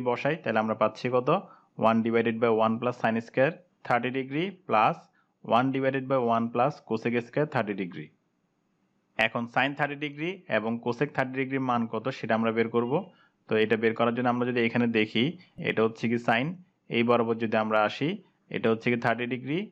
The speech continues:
এই বরাবর যদি আমরা নামি, তাহলে আমরা কত পাচ্ছি? one by two। তাহলে sin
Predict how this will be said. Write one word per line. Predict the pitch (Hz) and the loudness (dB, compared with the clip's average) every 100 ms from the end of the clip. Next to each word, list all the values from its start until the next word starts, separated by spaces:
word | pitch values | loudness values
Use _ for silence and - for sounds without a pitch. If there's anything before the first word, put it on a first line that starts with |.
| _ - | _ -6
এই | 110 | 0
বরাবর | 113 113 110 | 0 2 0
যদি | 110 107 | -2 -2
আমরা | 107 110 | -2 0
নামি, | 107 117 160 | 0 0 -2
তাহলে | 117 107 | 0 0
আমরা | 107 107 | 0 -2
কত | 113 110 | -2 0
পাচ্ছি? | 117 - 160 202 117 107 | 0 0 -4 0 2 2
one | 107 | 2
by | 113 127 - | 0 -2 -2
two। | 123 80 - _ _ - - _ | -4 -4 -12 _ _ -20 -20 _
তাহলে | - 107 107 | -2 -2 2
sin | 120 135 | 2 2